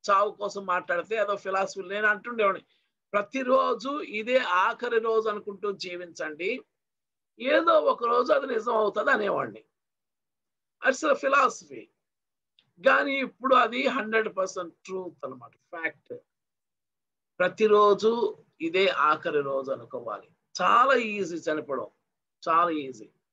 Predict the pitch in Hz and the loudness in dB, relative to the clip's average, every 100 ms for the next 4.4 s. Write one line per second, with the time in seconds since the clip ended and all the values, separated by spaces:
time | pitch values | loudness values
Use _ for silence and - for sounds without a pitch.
0 | - 160 170 175 165 - _ _ _ _ | -10 -6 -6 -6 -8 -10 _ _ _ _
1 | _ _ 165 190 214 220 247 262 311 277 | _ _ -2 0 2 2 2 4 2 0
2 | 302 302 269 247 190 160 117 - - _ | 2 4 4 2 -2 -4 -6 -12 -20 _
3 | _ - 196 220 262 285 254 240 214 202 | _ -10 -6 -2 0 -2 -2 -2 0 0
4 | 190 214 302 - | -2 0 0 -2